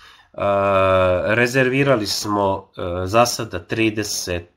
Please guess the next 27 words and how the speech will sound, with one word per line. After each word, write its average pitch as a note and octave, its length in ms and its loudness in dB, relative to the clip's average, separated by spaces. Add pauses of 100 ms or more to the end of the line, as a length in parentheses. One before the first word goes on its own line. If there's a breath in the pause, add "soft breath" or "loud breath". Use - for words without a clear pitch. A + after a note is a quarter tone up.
(180)
e, E2+ 320 -4
za F#2 140 -6
trideset G2+ 580 -6
osoba, A2 500 0 (420)
e, F2+ 60 -8 (540)
u A2 160 -2
hotelu G2+ 520 -4
Belarus, C3+ 720 -2
tamo G2 220 -2
smo F2+ 180 -10
bili F2 280 -6
prošle F2 340 -8
godine, D3+ 480 -2
Kristijan C#3 540 -4
i C#3 40 0
ja, C#3 240 0 (800 loud breath)
a A#2 460 6 (640)
jedna D3+ 320 4
novost D#3 460 4
je C3 100 0
da A#2 420 6
ima B2+ 360 2
avion G#2+ 400 0
direktno G#2+ 600 -2
i A2+ 100 0
iz F#2+ 320 -4
Beča, F#2+ 640 0